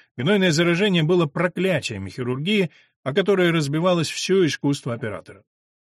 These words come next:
«Я ничего положительно не знаю сказать об этой страшной казни хирургической практикой», с отчаянием писал Пирогов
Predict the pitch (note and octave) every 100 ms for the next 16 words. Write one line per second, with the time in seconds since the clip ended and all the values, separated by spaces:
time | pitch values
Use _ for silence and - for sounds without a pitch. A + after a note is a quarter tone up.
0 | _ _ B2+ B2+ D#3+ D#3+ C#3 D3+ D#3 C3+
1 | C#3+ C#3+ F3 E3+ D#3 C#3+ B2 - - D3+
2 | C#3+ D#3+ C#3 G#2 F2 - - B2+ B2 C3+
3 | - - _ - C#3+ D#3+ C#3 - D3+ E3
4 | - D3 B2 D3+ C#3+ C#3 B2+ C3 B2+ B2+
5 | B2+ - - A#2+ C3+ G#2+ - - - -
6 | _ _ _ - A#2+ - D3 B2+ A2+ B2
7 | C#3+ A#2 B2 A#2 D3 B2+